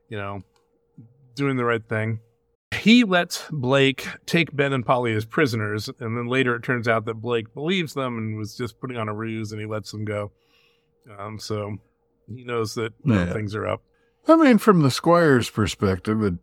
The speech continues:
Speaker 2: I, I don't know that it's a really a bad move. I mean, he's, he's cooperating with the authorities. "Oh, here's these suspected murderers. Uh, get,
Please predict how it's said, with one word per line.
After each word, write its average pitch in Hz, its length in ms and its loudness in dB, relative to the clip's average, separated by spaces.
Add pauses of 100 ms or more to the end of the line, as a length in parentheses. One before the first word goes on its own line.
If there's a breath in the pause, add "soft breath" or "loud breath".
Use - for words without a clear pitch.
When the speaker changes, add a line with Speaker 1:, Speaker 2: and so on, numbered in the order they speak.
Speaker 2:
I, 69 120 -6
I 117 180 0
don't 113 180 4
know 110 220 4
that 98 120 4
it's 95 220 -2
a 101 60 2
really 98 300 4
a 82 100 4
bad 98 420 4
move. 87 460 -2
I 95 100 2
mean, 90 300 2
he's, 92 420 0
he's 110 200 2
cooperating 101 680 2
with 104 160 0
the 98 140 2
authorities. 92 680 2
"Oh, 95 240 2
here's 95 460 0
these 95 160 -2
suspected - 600 -4
murderers. 85 640 0
Uh, 76 140 -2
get, 78 220 -6